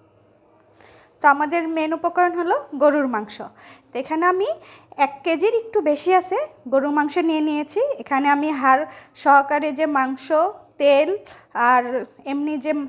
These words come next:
সলিড মাংস, সেগুলো নিয়ে নিয়েছি। তার পাশাপাশি হচ্ছে আমরা দেড় কাপ পরিমাণের পেঁয়াজ এখানে স্লাইস করে কেটেছি, একটু মোটা মোটা করে, যেহেতু গরুর মাংস, তো এটা গলে যাবে। আর এখানে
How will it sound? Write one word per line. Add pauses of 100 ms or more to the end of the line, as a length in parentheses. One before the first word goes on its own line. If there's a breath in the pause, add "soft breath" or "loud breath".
সলিড
মাংস, (160)
সেগুলো
নিয়ে
নিয়েছি। (1400 soft breath)
তার (220)
পাশাপাশি
হচ্ছে (160)
আমরা (100)
দেড়
কাপ (120)
পরিমাণের (1120 soft breath)
পেঁয়াজ (420)
এখানে (100)
স্লাইস (100)
করে
কেটেছি,
একটু
মোটা
মোটা (100)
করে, (100)
যেহেতু (100)
গরুর
মাংস, (960 loud breath)
তো
এটা (420)
গলে
যাবে। (1120 loud breath)
আর
এখানে